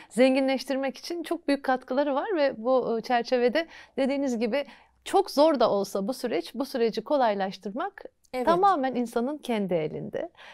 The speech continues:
Speaker 1: Hele yaratıcılığı olan bir ortaokul öğrencisi ise belki bizim burada,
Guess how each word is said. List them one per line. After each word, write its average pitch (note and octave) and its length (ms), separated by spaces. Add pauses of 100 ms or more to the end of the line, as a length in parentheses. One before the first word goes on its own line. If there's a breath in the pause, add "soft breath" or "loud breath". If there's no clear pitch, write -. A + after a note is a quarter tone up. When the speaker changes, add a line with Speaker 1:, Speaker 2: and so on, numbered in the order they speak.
Speaker 1:
Hele C4+ 220
yaratıcılığı B3+ 580
olan G3+ 360
bir G3 80
ortaokul A#3 480
öğrencisi G3+ 580
ise C#4 260
belki B3+ 300
bizim A#3+ 220
burada, A#3+ 420